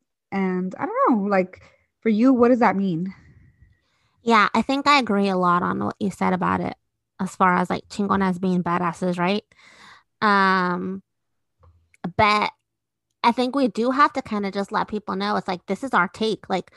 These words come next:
Speaker 2: for you to be a chingona, it's for you to be a badass and take stuff on and be able to use your community around you to kind of go forth your dreams, right? Um, but I think we also kinda have to know that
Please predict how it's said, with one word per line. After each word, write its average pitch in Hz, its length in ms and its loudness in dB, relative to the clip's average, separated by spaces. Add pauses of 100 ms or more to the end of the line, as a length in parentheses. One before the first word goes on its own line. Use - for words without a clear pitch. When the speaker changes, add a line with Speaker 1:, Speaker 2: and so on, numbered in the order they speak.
(340)
Speaker 2:
for 233 80 -4
you 254 120 0
to 302 80 0
be 285 100 -2
a 262 60 0
chingona, 196 640 -2 (220)
it's 202 220 -4
for 208 120 -6
you 196 300 -2
to - 120 -10
be 175 500 -4 (340)
a 190 80 -2
badass 175 520 0
and 185 160 -4
take 190 240 -4
stuff - 300 -6
on 170 560 -2
and 185 180 -4
be 180 160 -4
able 175 340 -4
to - 200 -12
use 175 360 -2
your 175 100 -4
community 175 520 -2
around 175 380 -4
you 175 320 -8 (440)
to - 80 -18
kind 190 260 -8
of 170 80 -6
go 175 160 -4
forth 180 280 -8
your 170 140 -6
dreams, - 500 -12
right? 196 280 -4 (520)
Um, 185 500 0 (120)
but 202 100 0
I 190 80 2
think 214 200 -4
we 190 100 0
also 185 280 -2
kinda 185 280 -4
have 180 220 -2
to 185 100 -8
know 175 300 -4
that 170 320 -4